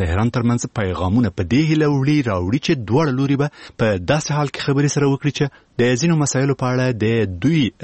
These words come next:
دښمني د پراخېدو په حال کې ده. رویټرز خبري اژانس د هغې سرچینې په حواله چې د دې تماسونو له جریانه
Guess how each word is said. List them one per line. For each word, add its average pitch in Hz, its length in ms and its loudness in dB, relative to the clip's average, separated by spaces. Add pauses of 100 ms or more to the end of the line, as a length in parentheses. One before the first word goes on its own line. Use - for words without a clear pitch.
(180)
دښمني 95 500 2
د - 140 -4
پراخېدو 87 440 -4
په 78 140 -10
حال 82 180 -6
کې 113 160 -2
ده. 131 80 2 (800)
رویټرز 117 360 -2
خبري 107 240 0
اژانس 104 440 0
د 92 100 0
هغې 139 200 0
سرچینې 127 420 0
په 117 80 0
حواله 120 280 0
چې 127 160 -4 (380)
د 101 100 0
دې 131 160 2
تماسونو 135 500 2
له 90 200 0
جریانه 92 500 0